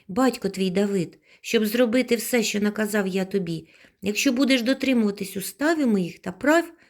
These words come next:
моїх, то поставлю певно трона царства твого, як склав я заповіта з батьком твоїм Давидом, говорячи: не буде в тебе переводу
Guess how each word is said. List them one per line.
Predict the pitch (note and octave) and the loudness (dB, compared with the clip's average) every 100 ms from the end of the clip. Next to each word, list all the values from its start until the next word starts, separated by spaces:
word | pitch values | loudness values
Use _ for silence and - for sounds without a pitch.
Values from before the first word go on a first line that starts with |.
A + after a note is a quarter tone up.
| _ | _
моїх, | G3+ G#3 E3+ D3 - _ _ _ _ _ _ _ _ _ _ _ _ _ _ _ _ _ _ | -2 -2 -2 -10 -18 _ _ _ _ _ _ _ _ _ _ _ _ _ _ _ _ _ _
то | - G#3 | -8 -2
поставлю | A#3 - C#4 C4+ B3+ | -2 -2 0 0 0
певно | B3 C4 C4+ G#3+ F#3 F3+ | -2 0 0 2 0 -4
трона | - G#3+ G3+ | -4 -2 -2
царства | G3 - G3+ G3+ E3 | -2 -4 -4 -6 -14
твого, | - E3+ D3+ D3+ - _ _ _ _ | -10 -10 -8 -10 -14 _ _ _ _
як | - F3+ F3 | -4 -2 -2
склав | - - G#3+ A#3+ | -8 -2 0 0
я | A#3 | -2
заповіта | G#3 G3+ G3 F#3+ G3 F#3+ | -4 -4 -2 -2 -4 -6
з | E3 | -8
батьком | D3 F3 G#3 - G3+ | -6 -6 -8 -10 -10
твоїм | F3 D#3 D#3 F3+ - _ - | -8 -6 -4 -4 -6 _ -10
Давидом, | F3 E3 D3 D3+ D#3 - _ _ _ _ | -6 -6 -6 -8 -14 -16 _ _ _ _
говорячи: | E3+ D3+ D3 D3+ - - _ _ _ _ - | -8 -4 -4 -6 -10 -18 _ _ _ _ -4
не | A#3+ D4+ | 0 0
буде | E3+ F3 F3 | 0 -2 -4
в | - | -6
тебе | F3+ F3 F3 | -6 -4 -4
переводу | - D#3 D#3+ G3 A#3+ A#3 C#4 C#4+ | -6 -4 -2 0 0 -2 -4 -6